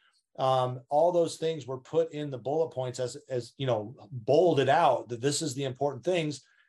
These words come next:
And the reason why it works is, is it's no different than any other survey. We asked, we asked the consumer what they wanted,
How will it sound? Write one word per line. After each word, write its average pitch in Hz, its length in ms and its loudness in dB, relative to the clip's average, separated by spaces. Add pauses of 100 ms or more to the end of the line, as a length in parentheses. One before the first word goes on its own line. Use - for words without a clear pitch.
(380)
And 147 140 0
the 151 100 0
reason 170 320 2
why 156 220 4
it 127 120 -2
works 165 360 -2
is, 127 240 -10
is 123 320 -8 (320)
it's 147 200 -8
no 151 160 0
different 139 320 -2
than 131 120 0
any 131 200 -2
other 127 160 0
survey. 104 380 -8
We 117 180 -4
asked, 123 440 -4 (340)
we 127 140 0
asked 147 260 2
the 131 80 -6
consumer 139 520 -4
what 127 220 2
they 131 120 -2
wanted, 131 480 -2